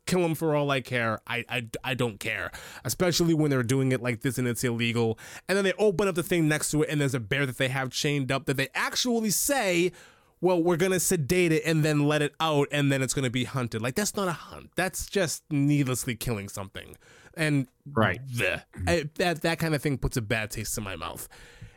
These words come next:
Speaker 1: Anyways, she's there and she's taking pictures of all these skin rugs and everything. That's clearly, like, a crime for them to have. She takes pictures of the bear.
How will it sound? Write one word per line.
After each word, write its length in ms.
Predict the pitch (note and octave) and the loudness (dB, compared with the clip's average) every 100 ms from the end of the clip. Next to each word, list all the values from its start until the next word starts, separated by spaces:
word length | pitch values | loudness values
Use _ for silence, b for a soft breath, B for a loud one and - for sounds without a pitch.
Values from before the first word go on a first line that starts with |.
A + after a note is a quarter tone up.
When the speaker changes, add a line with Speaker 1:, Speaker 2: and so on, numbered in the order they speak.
| _ | _
Speaker 1:
Anyways, 680 | G#3 A3 D#3 C3+ C3 B2 - - _ | 0 2 2 2 2 0 -6 -14 _
she's 280 | - D#3+ A#2+ | 0 0 2
there 200 | G3+ A3 | 2 2
and 80 | |
she's 140 | - E3+ | 0 0
taking 240 | F3 E3 | 0 0
pictures 540 | - F#3 F3+ - C3+ B2 | 0 -2 -2 -2 -2 -2
of 140 | C3 | 0
all 180 | C3+ D3+ | 2 4
these 160 | D#3 D#3 | 2 2
skin 400 | - D3+ D#3 C#3+ | 0 0 0 2
rugs 340 | B2 A#2 A2+ | 0 -2 -4
and 120 | B2+ | -4
everything. 560 | A2 G#2 - B2 A2+ A2+ b b b b | -4 -8 -6 -6 -6 -8 b b b b
That's 160 | C#3 - | -6 -4
clearly, 440 | - G3+ G#3 G#3 | 0 2 4 4
like, 200 | F#3 F3 | 2 0
a 40 | |
crime 340 | D#3 D3 D3 C#3 | -4 0 0 0
for 100 | C#3+ | 0
them 160 | C#3 | 0
to 100 | C3 | 0
have. 460 | A#2+ A2 G#2+ G#2 G2+ B B | -2 -2 -2 -2 -6 B B
She 140 | - D#3+ | -8 -2
takes 220 | F3 D3 | -2 -2
pictures 400 | - A3 - F3 | -2 -2 0 0
of 120 | E3+ | 2
the 60 | D#3 | 0
bear. 520 | A#2 A2 G#2 G#2 G#2+ | -2 -4 -2 -2 -2